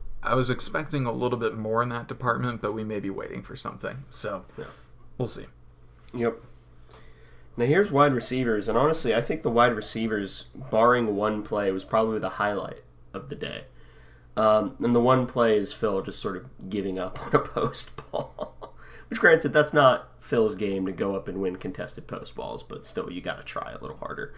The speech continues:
Speaker 1: Yeah.
Speaker 2: But R J Garcia knocked it out of the park.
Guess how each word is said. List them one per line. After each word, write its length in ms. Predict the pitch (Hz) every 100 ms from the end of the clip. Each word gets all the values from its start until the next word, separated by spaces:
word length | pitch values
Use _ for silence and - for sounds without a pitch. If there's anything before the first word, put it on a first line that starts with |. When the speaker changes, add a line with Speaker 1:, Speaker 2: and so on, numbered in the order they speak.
| -
Speaker 1:
Yeah. 160 | 95 90 - - -
Speaker 2:
But 400 | 110 120 113 - - - - - - -
R 180 | 143 175
J 180 | 180
Garcia 560 | 139 123 - - 113 95 - - - - 95
knocked 580 | 101 113 120 113 - 113
it 80 |
out 180 | 104 101
of 60 | 95
the 200 | - -
park. 480 | - 95 87 -